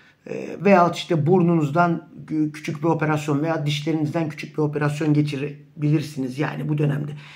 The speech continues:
Güzellikle alakalı bir takım şeyler de olabilir.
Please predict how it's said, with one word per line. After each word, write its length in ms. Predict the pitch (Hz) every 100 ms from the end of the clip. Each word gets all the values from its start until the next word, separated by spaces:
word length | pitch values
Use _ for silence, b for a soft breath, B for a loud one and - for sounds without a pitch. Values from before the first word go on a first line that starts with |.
| B -
Güzellikle 520 | 151 185 180 156 143
alakalı 420 | 139 135 160 175
bir 80 | 156
takım 300 | 151 170 156
şeyler 440 | - 156 165 139
de 240 | 165 196 B B B B B _
olabilir. 640 | 151 185 185 170 175 147